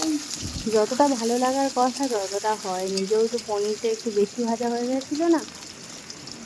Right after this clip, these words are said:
তো বাড়িতে অনেকে ছিল,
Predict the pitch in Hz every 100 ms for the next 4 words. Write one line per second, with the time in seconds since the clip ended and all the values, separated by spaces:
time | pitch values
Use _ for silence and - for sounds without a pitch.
0 | - - - - 233 214 208 202 202 202
1 | 214 - - - 226 220 240 269 254 240
2 | 247 269 262 269